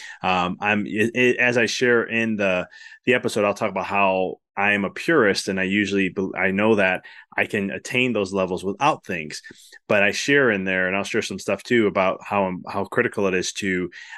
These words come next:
uh, dive deeper to understand how it gives you that element. Like when I did ayahuasca and the whole experience of it, and,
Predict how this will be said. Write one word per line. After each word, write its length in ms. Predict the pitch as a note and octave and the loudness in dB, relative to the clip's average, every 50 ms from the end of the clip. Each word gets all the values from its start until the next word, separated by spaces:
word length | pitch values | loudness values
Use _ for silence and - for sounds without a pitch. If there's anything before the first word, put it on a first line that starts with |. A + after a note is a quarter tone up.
| - - | -4 -2
uh, 160 | G2+ G2+ G2+ - A#2 | 0 0 0 0 0
dive 240 | - D3+ F#3 F#3+ | 2 2 2 2
deeper 240 | C#3 C#3+ C#3 C#3 C3+ | 0 -2 -2 -2 -2
to 100 | - C3 | -2 0
understand 340 | A#2 A2+ G#2+ - B2+ A#2 G#2+ | 0 -2 0 0 -2 -2 -2
how 160 | - - A2+ A2 | 0 -2 -2 -2
it 100 | G2+ G#2 | 0 -2
gives 160 | A2+ G#2+ A2+ | -2 -2 0
you 40 | G#2 | 0
that 160 | G#2 G2+ G#2 - | 0 0 0 0
element. 360 | G#2+ G#2+ G2 F#2+ E2+ - - - - - | -2 -2 -2 -2 -4 -8 -10 -14 -6 -2
Like 220 | G#2 G2 F#2+ - - - | -2 -2 -2 -4 -10 -6
when 160 | G#2+ G#2 G2+ | -4 -2 0
I 160 | G2 F#2+ F#2+ | 2 2 0
did 240 | F#2+ F2 F2 A#2 G2+ | 0 -2 -2 0 0
ayahuasca 580 | F#2+ F#2 F#2 F2 F2+ F#2 F2+ - - F2+ F2 D#2+ | 0 0 0 0 0 -2 -2 -4 -6 -8 -6 -6
and 140 | F2 F2+ F2+ | -6 -6 -6
the 80 | F2 | -4
whole 140 | - G2+ F#2+ | -2 -2 -2
experience 500 | F#2+ - - - A#2 G#2+ G#2 G2 G2+ - | -2 -4 -2 0 2 2 2 0 -2 -4
of 80 | F#2+ F2 | -4 -2
it, 100 | F#2 F2 | -2 -2
and, 200 | F2+ F2 E2 | -2 -4 -6